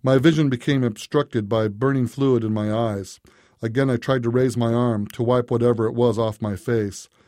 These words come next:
But whoever gripped my arm and would not release me.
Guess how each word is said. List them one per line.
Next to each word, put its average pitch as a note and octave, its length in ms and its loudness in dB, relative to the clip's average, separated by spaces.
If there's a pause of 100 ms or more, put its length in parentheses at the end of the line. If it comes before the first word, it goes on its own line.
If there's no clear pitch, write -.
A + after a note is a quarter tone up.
(840)
But B2+ 140 2
whoever C3+ 400 4
gripped B2 300 -2
my A#2+ 180 0
arm A#2 420 0 (220)
and A2+ 120 -4
would A2+ 120 0
not A#2 200 -2
release A#2 400 -2
me. F#2 220 -8